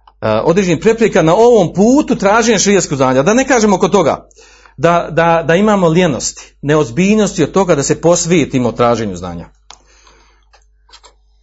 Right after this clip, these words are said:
Pazite, ako neko od, od učenih ovdje ko vama dođe, drži predavanja, mogao da uči deset, petnaest, dvadeset godina, pa zašto ti ne možeš tri, četiri, pet godina doći da, da, da slušaš predavanje dersova? Niko te obavezuje.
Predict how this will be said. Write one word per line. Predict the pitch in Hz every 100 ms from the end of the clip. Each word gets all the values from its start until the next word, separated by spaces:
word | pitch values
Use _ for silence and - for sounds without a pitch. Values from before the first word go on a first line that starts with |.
| _
Pazite, | 151 147 135
ako | - 143
neko | 196 - 131
od, | 139
od | - 143 -
učenih | 180 131 110
ovdje | 107 113
ko | 123
vama | 139 147 120
dođe, | 147 120
drži | 123 131 117
predavanja, | 98 92 90 87
mogao | 123 170 170
da | 131
uči | 135 131
deset, | 113 143 143 120
petnaest, | 131 131 131 110
dvadeset | 120 95
godina, | 104 85 87 - - _ _ _ _
pa | 110
zašto | 156 196 -
ti | - 143
ne | 135
možeš | 131 -
tri, | 135
četiri, | 131 123
pet | 123 110
godina | 113 107 98
doći | 95 110 95
da, | 92
da, | 110 92 82 - - -
da |
slušaš | 120 165 - 110
predavanje | 113 104 117 117 101
dersova? | 123 123 156
Niko | 139
te | 165
obavezuje. | 147 135 131 113 101 78